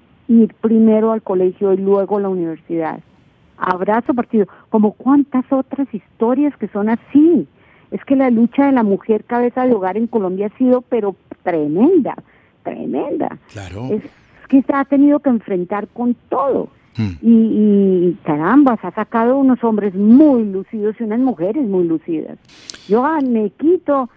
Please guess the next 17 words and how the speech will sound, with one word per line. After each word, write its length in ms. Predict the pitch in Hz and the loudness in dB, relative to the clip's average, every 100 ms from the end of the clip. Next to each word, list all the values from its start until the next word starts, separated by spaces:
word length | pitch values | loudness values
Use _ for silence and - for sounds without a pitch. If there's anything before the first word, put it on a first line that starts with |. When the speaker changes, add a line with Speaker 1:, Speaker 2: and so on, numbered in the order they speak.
| _ _ | _ _
Speaker 1:
el 160 | 220 208 | -8 -6
sombrero 420 | 202 185 202 208 | -6 -4 -2 0
ante 220 | 220 - | -2 -2
la 100 | 190 | -2
mujer 340 | 180 175 180 170 | 0 0 -2 -2
colombiana, 640 | 214 208 175 165 165 156 | 0 0 0 0 0 -2
una 420 | 156 170 233 262 | -2 2 4 4
valiente, 720 | 247 185 170 196 190 170 151 151 | 2 -4 -4 -2 -2 -2 -10 -12
una 380 | 214 233 277 220 - | -8 -6 -6 -8 -4
carta 360 | 262 285 269 | -4 -2 -6
cabal. 440 | - 190 165 147 156 | -4 -4 -4 -8 -14
Speaker 2:
Claro, 420 | - 104 104 107 76 | -8 -4 -2 -4 -4
nuestras 360 | 104 117 120 - | -2 0 -2 0
campesinas, 720 | 113 92 104 - 127 123 110 | -2 0 0 2 4 4 4
nuestras 360 | 107 104 107 95 | 0 0 -2 -2
líder-, 400 | 98 107 101 | 2 2 2
Speaker 1:
Ah. 60 | 95 | -2